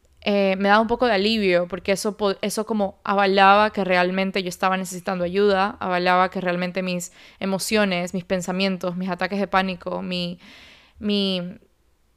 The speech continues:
el sentirme alerta todo el tiempo, el estar súper vulnerable y sensible todo el tiempo tenía una razón de ser. Y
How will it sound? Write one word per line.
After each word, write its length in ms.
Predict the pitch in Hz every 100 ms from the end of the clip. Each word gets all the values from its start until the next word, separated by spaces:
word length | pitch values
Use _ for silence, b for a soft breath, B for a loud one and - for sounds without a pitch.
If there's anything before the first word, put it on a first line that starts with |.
| _
el 140 | 226 202
sentirme 680 | 214 190 175 208 208 208 220
alerta 420 | 196 190 196 202
todo 140 | 208 190
el 100 | 180
tiempo, 420 | 196 190 180 196
el 80 | 190
estar 280 | - 190
súper 340 | 185 196 - 202
vulnerable 540 | 202 196 180 180 185
y 60 | 190
sensible 760 | - 185 180 - 214 190 185
todo 160 | 185 196
el 120 | 190
tiempo 420 | 185 190 180 190
tenía 400 | 190 185 180 180 190
una 200 | 185 180
razón 340 | 180 - 180
de 100 | 175
ser. 440 | 175 185 170 160 -
Y 380 | - 180 165